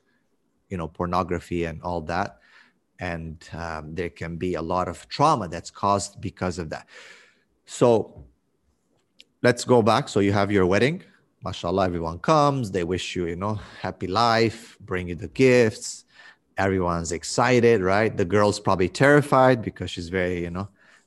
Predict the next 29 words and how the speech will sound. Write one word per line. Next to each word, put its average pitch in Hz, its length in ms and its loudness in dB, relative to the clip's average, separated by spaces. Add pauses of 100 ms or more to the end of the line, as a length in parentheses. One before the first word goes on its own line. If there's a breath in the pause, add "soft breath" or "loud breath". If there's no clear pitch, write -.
uh, 82 420 -4
very, 90 520 -2
like, 78 380 -8
shy 107 440 2
or 98 80 0
whatever, 95 640 0
especially - 360 2
if 110 60 -4
it's 117 140 -2
a 110 40 0
virgin 92 460 0
woman. 80 260 -4
If 151 160 -2
it's 135 220 0
not 139 240 2
a 170 60 2
virgin 151 440 2
woman, 113 240 0
and 107 120 -4
people 180 240 0
need 131 160 -2
to 98 80 -2
understand, 87 440 -8
sometimes 127 500 -4
when 95 140 -4
it's - 180 -8
talked - 460 -2
about 85 300 -2
marriage, 95 560 -2